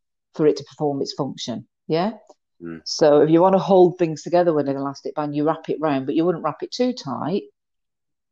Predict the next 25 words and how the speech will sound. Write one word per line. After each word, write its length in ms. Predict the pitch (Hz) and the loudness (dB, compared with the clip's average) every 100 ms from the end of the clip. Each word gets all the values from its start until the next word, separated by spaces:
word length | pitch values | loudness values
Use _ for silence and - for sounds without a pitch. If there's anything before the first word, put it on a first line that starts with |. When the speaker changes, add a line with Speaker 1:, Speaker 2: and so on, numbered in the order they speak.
| - | -4
Speaker 1:
because 560 | 160 151 170 151 147 - | -2 0 4 4 2 -2
the 80 | 143 | -8
tension 320 | 175 147 143 | -6 -6 -6
becomes 280 | 139 - 131 | -10 -10 -12
too 140 | 151 | -8
much 180 | 139 - | -8 -8
and 60 | 135 | -10
the 40 | |
band 200 | 131 127 | -10 -10
will 80 | 127 | -10
break, 320 | 131 120 - | -10 -10 -12
so 80 | - | -14
it 60 | - | -12
can't 200 | 127 117 | -8 -8
do 80 | 120 | -8
its 120 | - | -10
job. 200 | - 95 _ _ _ _ _ _ _ _ _ _ | -8 -10 _ _ _ _ _ _ _ _ _ _
Speaker 2:
Yeah, 420 | 85 85 87 82 _ | -6 -2 0 -2 _
no, 360 | 87 82 82 78 | -12 -8 -8 -8
e-, 200 | - - - | -10 -14 -10
exactly 580 | 85 82 87 - 82 | -10 -4 -4 -2 -8
that. 240 | 82 87 - _ - - - | -2 -2 -2 _ -20 -20 -8
And, 380 | 98 98 95 92 - _ _ _ _ | -4 -4 -4 -8 -20 _ _ _ _
yeah, 160 | 104 95 | -6 -4
with, 420 | 95 107 101 - | -2 -4 -4 -12